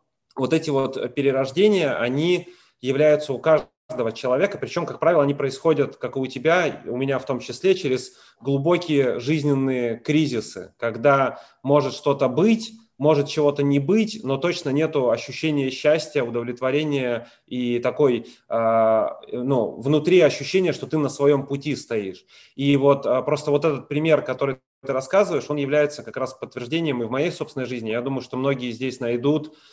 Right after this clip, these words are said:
для себя, а, такую возможность увидеть надежду и выход, что даже если при том, что, как вы сейчас живете, нету,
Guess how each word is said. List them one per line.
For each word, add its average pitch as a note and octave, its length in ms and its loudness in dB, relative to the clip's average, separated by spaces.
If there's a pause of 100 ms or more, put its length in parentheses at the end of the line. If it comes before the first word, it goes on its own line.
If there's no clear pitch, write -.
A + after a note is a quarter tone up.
(200)
для A#2+ 120 -8
себя, C#3 680 4
а, A#2 520 -2 (380)
такую B2+ 280 -4
возможность C3+ 720 2
увидеть C#3+ 560 -4 (100)
надежду B2+ 800 0
и A#2+ 140 -2
выход, D3+ 420 0
что B2 360 -2
даже C#3+ 320 2
если B2 200 -6
при A#2+ 160 -8
том, C3 200 -2
что, - 120 -16
как A2 140 -12
вы B2+ 100 -4
сейчас A#2+ 240 -6
живете, B2 440 -4
нету, A#2+ 600 -2